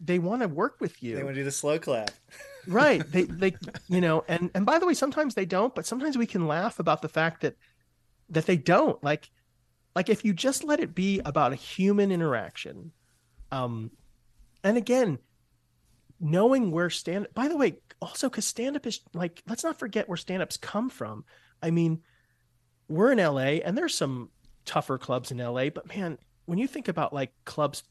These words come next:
Speaker 1: thirty years ago or twenty, like, I mean, it was like a dogfight,
Speaker 2: Yeah.
Speaker 1: you know,
Speaker 2: Yeah, yeah.
Speaker 1: like, you're going into some, you go into Mil-, Moline, Illinois,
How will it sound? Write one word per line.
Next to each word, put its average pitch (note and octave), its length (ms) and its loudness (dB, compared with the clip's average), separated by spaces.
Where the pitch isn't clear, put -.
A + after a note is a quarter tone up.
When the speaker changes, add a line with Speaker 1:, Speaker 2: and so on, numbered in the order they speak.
Speaker 1:
thirty D#3 220 0
years C3+ 340 -2
ago A1+ 420 -10
or G#2 80 -14
twenty, D3+ 300 -4
like, D3+ 240 0
I F#3 60 0
mean, A#3 160 2
it C#4+ 100 0
was A#3+ 360 0
like C3+ 300 -8
a C#3+ 60 -4
dogfight, A#2+ 720 -6
Speaker 2:
Yeah. B2+ 140 0
Speaker 1:
you D3 60 0
know, D3 260 2
Speaker 2:
Yeah, B2 100 0
yeah. - 60 0
Speaker 1:
like, G#3 160 -4
you're F3+ 80 -4
going A3+ 240 4
into A#3 180 4
some, G3+ 360 0
you F#3+ 80 -6
go G#3+ 140 4
into F#3+ 160 0
Mil-, D#3 260 0
Moline, G3 500 2
Illinois, F3 640 -2